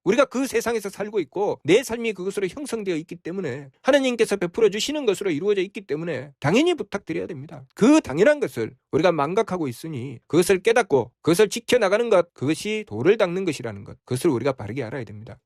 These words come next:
그래서 도를 닦는 자를 도사라고 하고 그렇게 도를 닦아서 하느님을 똑바로 모실 수 있게 되었을 때 모든 것을 한 배금께 부탁드릴 수 있게 되었을 때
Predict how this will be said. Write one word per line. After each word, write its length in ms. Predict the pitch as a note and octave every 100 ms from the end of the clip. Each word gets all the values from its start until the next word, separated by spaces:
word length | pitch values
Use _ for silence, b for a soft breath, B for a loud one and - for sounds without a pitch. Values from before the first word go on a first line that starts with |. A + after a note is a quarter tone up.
| -
그래서 420 | D3 D#3 G3+ G#3
도를 380 | - B2+ G3 C#4
닦는 320 | B3 G3 G#3+
자를 280 | F#3+ B2+ E3
도사라고 560 | - G#2+ B2+ D#3+ B2+ C3+
하고 380 | D3+ A2 C3+ C3+ -
그렇게 240 | A3+ B3+
도를 320 | A3 F3 C4
닦아서 640 | C#4 B3 G#3 F#3 F#3+ A3 - _ -
하느님을 400 | B3 B3+ A#3+ A3+
똑바로 340 | A3 G#3+ A#3+ A3+
모실 340 | F#3+ G#3+ C#4+
수 140 | C4 B3
있게 180 | A3
되었을 360 | G3+ C#4 A#3 C#3+
때 240 | - G#2 B2+ _
모든 340 | C#3 G3+ D#4 D#4
것을 400 | A#3+ A3+ A#3+ B3
한 160 | -
배금께 360 | A3+ A#3+ A#3 A3
부탁드릴 460 | G#3 G#3 A#3 A#3 A3
수 120 | G#3
있게 160 | G3+
되었을 380 | F#3 B3 A#3+ E3
때 280 | E3 G#3+ D3